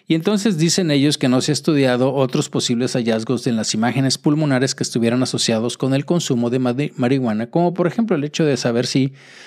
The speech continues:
se presentan bronquiectasias, ¿no? Entonces el propósito, como les decía al principio de este estudio, pues fue utilizar la tomografía de tórax para investigar los efectos de fumar marihuana en el pulmón.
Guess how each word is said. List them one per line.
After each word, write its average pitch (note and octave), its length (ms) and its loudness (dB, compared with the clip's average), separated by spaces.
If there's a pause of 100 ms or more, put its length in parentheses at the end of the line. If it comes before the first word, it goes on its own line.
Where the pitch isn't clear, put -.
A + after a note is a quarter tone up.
(100)
se - 180 -2
presentan C3 560 0
bronquiectasias, G#2+ 840 -4
¿no? A#2+ 100 -2
Entonces C3 420 0
el B2+ 120 0
propósito, F3 600 0
como C#3+ 220 0
les B2+ 160 0
decía A#2+ 260 -2
al A2+ 100 -4
principio C3+ 520 0
de A2 120 0
este - 180 -2
estudio, D#3 500 2 (560)
pues - 160 -2
fue G#3 100 2
utilizar G3 440 0
la F3+ 80 0
tomografía C3+ 560 0
de E3+ 80 2
tórax E3+ 420 -4
para B2+ 180 -2
investigar B2+ 600 0
los E3+ 160 0
efectos F#3 460 -2
de B2+ 100 0
fumar A#2+ 340 0
marihuana A#2 540 0
en A2 100 0
el G2 140 -4
pulmón. C#3 520 -2